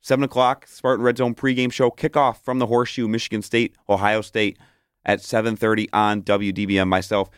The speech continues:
Zach Sloak, will be on the call. Make sure you can stay tuned. Jay will have the written content and the tweets. Jack Moreland will have all the photography,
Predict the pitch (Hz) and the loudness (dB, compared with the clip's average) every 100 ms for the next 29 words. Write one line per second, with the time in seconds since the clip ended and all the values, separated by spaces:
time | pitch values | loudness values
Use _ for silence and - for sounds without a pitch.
0 | _ - 104 95 - 98 98 92 98 - | _ -2 -2 -2 -2 -2 -2 -4 -4 -2
1 | 98 98 - 95 95 95 - 92 90 85 | 0 -2 0 0 0 -2 -6 -8 -8 -6
2 | 104 92 101 95 92 92 92 87 87 92 | -6 -4 -4 -2 0 0 0 -2 -2 -2
3 | - 101 104 98 107 - 98 80 113 113 | -2 -4 -4 -4 -4 -6 -6 -4 -2 -2
4 | - - 104 - 107 110 113 95 95 90 | -4 -2 -2 -2 -4 -2 -4 -4 -2 0
5 | 95 85 - - 95 98 98 98 98 | -2 -2 -8 -4 -2 -2 -4 -4 -6